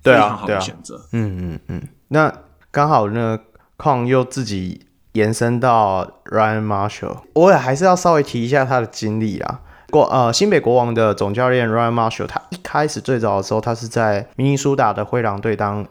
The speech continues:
Speaker 1: 影像分析师，甚至是说他有到马刺的奥斯汀马刺队，就是发展联盟的，也是影像分析师。然后他也经历过奥兰多魔术队的高级球探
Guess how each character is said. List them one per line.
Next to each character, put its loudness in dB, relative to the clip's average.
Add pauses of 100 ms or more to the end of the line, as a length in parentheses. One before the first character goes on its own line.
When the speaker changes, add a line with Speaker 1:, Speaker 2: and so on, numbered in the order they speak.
Speaker 1:
影 -8
像 -4
分 -6
析 -8
师， -8 (540)
甚 0
至 2
是 -6
说 2
他 0
有 2
到 2
马 -4
刺 0
的 0 (580)
奥 2
斯 -6
汀 -2
马 -2
刺 -2 (200)
队， 2
就 -4
是 -2
发 2
展 0
联 -6
盟 -6
的， -6 (340)
也 0
是 0
影 -4
像 0
分 0
析 -2
师。 -4 (720)
然 -8
后 2 (240)
他 0
也 2
经 -2
历 0
过 4 (100)
奥 4
兰 0
多 0
魔 -2
术 -6
队 2
的 -2
高 0
级 -10
球 -6
探 -6